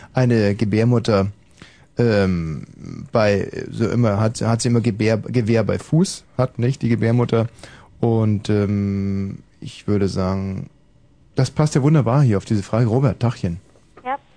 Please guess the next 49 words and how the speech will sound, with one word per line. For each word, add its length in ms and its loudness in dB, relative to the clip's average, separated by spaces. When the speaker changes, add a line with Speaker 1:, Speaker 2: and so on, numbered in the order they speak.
Speaker 2:
ähm, 640 -10
Tommy, 300 -6
ich 100 -16
würd 100 -10
mal 160 -6
gern 240 -6
wissen, 280 -10
wo 60 -6
die 140 -8
Babys 440 -4
herkommen. 460 -6
Speaker 1:
Wo 180 2
die 100 0
Babys 380 -8
herkommen. 360 -10
Also 200 0
oftmals 400 -2
kommen 140 2
sie 100 2
von 140 0
der 80 2
Gebärstation. 920 -2
Mhm. 60 -6
Nicht? 180 0
Aber 160 4
mit 140 2
den 120 2
Babys 320 2
ist 120 2
es 60 -2
eigentlich 200 0
genauso 440 2
wie 40 4
mit 240 2
jedem 260 4
anderen 300 2
Menschen 320 2
auch. 260 0
War 220 2
er 60 2
gerade 200 0
auf 80 -4
der 100 0
Toilette, 360 0
kommt 220 0
er 60 2
von 140 0
der 100 2
Toilette. 380 0